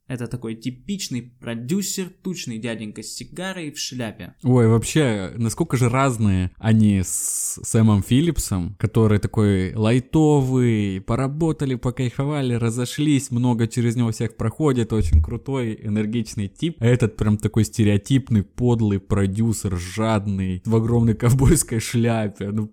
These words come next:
Speaker 2: ой, что за образ вообще яркий.
Speaker 1: Да, кстати, называл он себя импресарио, а не продюсер, и
Speaker 2: О, боже.
Speaker 1: Да, да, да.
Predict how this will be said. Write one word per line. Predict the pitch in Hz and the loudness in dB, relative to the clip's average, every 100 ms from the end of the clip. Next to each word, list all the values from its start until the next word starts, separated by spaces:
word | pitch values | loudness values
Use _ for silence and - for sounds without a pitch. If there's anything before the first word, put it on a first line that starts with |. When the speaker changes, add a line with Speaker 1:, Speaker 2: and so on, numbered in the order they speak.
| - | -10
Speaker 2:
ой, | 123 117 113 101 | -4 0 2 2
что | - 120 117 | 0 -2 0
за | 117 | 2
образ | 107 101 95 90 - | 4 4 2 0 -2
вообще | 90 - 95 | -4 -4 -2
яркий. | 95 92 92 90 90 - - - | 0 -2 -6 -10 -12 -12 -20 -10
Speaker 1:
Да, | 135 127 | -8 -6
кстати, | 127 - 139 135 127 120 127 | -6 -8 -8 -4 -4 -6 -8
называл | 131 131 127 131 131 | -6 -4 -4 -4 -2
он | 123 | -4
себя | 123 117 113 110 110 - | -4 -8 -8 -8 -8 -8
импресарио, | 127 120 127 123 - 165 131 120 110 | -6 -6 -6 -2 -2 -2 -4 -4 -4
а | 110 | -6
не | 113 | -8
продюсер, | 127 113 165 208 - 107 - | -8 -6 -6 -6 -10 -12 -12
и | 120 117 113 113 113 | -10 -8 -8 -8 -8
Speaker 2:
О, | 135 143 | -2 0
боже. | 117 107 127 131 104 98 98 | 0 0 0 0 0 -2 -4
Speaker 1:
Да, | 127 127 117 | -4 -4 -4
да, | 113 117 | -8 -10
да. | 113 123 | -12 -14